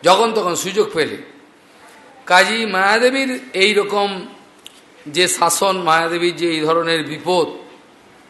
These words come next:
এই বিপদ থেকে বাঁচবার অন্য কোনো রাস্তা নেই। যার জন্য ভগবান গীতাতে একটাই কথা বলেছেন, "মামেব যো প্রপদ্যন্তে মায়া মেতাম তারন্তিতে।" কিন্তু আমার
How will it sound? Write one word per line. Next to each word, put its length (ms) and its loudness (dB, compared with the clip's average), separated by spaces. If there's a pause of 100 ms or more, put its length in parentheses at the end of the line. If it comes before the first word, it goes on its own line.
(580)
এই 120 4
বিপদ 360 0
থেকে 220 -2
বাঁচবার 460 2
অন্য 280 -2
কোনো 240 -6
রাস্তা 420 -2
নেই। 100 -14 (680)
যার 180 2
জন্য 580 -4 (200)
ভগবান 460 2
গীতাতে 360 -2
একটাই 360 -2
কথা 220 0
বলেছেন, 540 -4 (640)
"মামেব 520 2
যো 280 2
প্রপদ্যন্তে 680 -4
মায়া 340 0
মেতাম 500 -2
তারন্তিতে।" 640 -4 (1160)
কিন্তু 760 -2
আমার 240 4